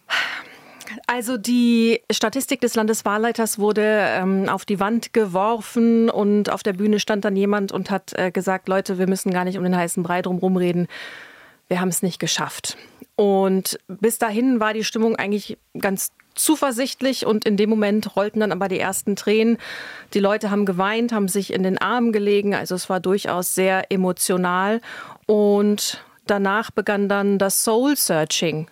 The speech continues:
Also es war, ähm, ein Raum, den die Initiative gemietet hatte in einem Coworking Space. Und in einem dieser Räume sollte dann eigentlich gefeiert werden. Und unten drunter war ein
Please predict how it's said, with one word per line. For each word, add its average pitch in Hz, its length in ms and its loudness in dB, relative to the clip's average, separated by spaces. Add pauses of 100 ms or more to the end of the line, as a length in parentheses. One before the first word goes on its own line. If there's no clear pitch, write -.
Also 190 280 0
es - 200 -2
war, 196 380 -2
ähm, 185 440 0
ein 180 220 -2
Raum, 254 640 2 (100)
den 240 200 4
die 226 80 2
Initiative 202 500 0
gemietet 233 380 0
hatte 208 240 -2
in 185 180 -2
einem 165 180 -4
Coworking 226 560 0
Space. 202 520 -2 (500)
Und 202 300 2
in 202 240 0
einem 233 260 0
dieser 208 180 0
Räume 208 220 0
sollte 196 220 0
dann 196 80 0
eigentlich 185 240 -4
gefeiert 185 400 -2
werden. 180 280 -2 (280)
Und 220 220 2
unten 214 300 2
drunter 202 360 2
war 190 140 -2
ein 185 220 -2